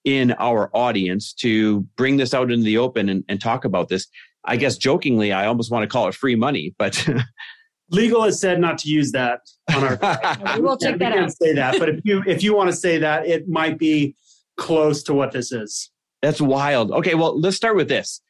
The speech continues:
Speaker 1: Let's go right for the goods. What in the world is the E R C tax credit?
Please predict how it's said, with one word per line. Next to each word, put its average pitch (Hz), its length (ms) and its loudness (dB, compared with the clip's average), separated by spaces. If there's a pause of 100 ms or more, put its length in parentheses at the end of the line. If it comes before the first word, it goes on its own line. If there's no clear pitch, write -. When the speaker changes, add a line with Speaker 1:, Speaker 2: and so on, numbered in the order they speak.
Speaker 1:
Let's 127 140 -4
go 170 120 2
right 135 380 2
for 156 120 -2
the 120 80 0
goods. 95 340 0 (140)
What 120 300 0
in 190 60 0
the 190 80 4
world 131 400 2
is 113 460 0
the 120 280 0
E 123 60 2
R 110 120 2
C 110 200 -2
tax 104 280 -2
credit? - 260 -4